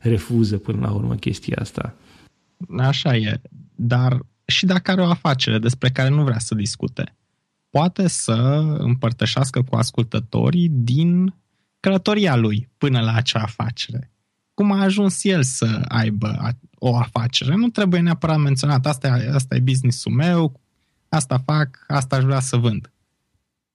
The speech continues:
Speaker 2: Deci,
Speaker 1: Mm.
Speaker 2: pur și simplu, "Sunt antreprenor, uite de ce m-am lovit eu până aici."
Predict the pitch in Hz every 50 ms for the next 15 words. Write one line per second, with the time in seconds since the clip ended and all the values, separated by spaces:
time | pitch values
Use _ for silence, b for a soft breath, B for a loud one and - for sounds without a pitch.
0 | _ _ _ _ - 269 - 139 139 139 320 - - 269 - 294 254 220 - 170
1 | - - 220 214 196 - - 214 202 190 - 175 170 131 - 135 123 120 117 131
2 | 175 226 - 247 - - _ _ _ _ _ _ _ _ _ _ - 247 247 226
3 | - 214 196 208 202 - - 214 214 208 208 202 202 202 202 208 190 - - 196
4 | 190 180 175 - 190 185 180 180 185 165 135 127 -